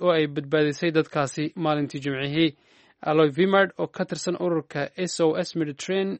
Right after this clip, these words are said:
Mediterranean, ayaa Axaddii shalay sheegay inay khatar ku jiraan mabaadi'dii lagu kaalmaynayay qof dhibaato ku jira.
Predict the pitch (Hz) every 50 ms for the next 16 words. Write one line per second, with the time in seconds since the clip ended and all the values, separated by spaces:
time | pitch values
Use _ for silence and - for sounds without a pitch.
0 | _ _ - 180 175 165 160 156 147 - - 185 190 190 196 196 190 190 185 _
1 | _ _ _ _ _ _ _ _ _ - - 202 208 202 190 170 165 170 165 -
2 | - 208 202 175 180 190 185 185 185 - - - - - 220 196 180 165 151 -
3 | - 165 160 160 175 175 175 170 165 - _ _ _ _ _ _ - 220 214 190
4 | 170 160 151 147 147 - _ _ - - - - 170 160 - 240 214 - - 220
5 | 170 175 180 180 170 160 156 151 151 156 156 156 147 190 202 185 185 190 190 190
6 | 185 160 175 170 170 208 208 - - 170 160 156 151 160 180 190 180 170 175 175
7 | 170 165 - - 180 - 170 156 143 139 135 135 - 170 - - 165 - 151 139
8 | 135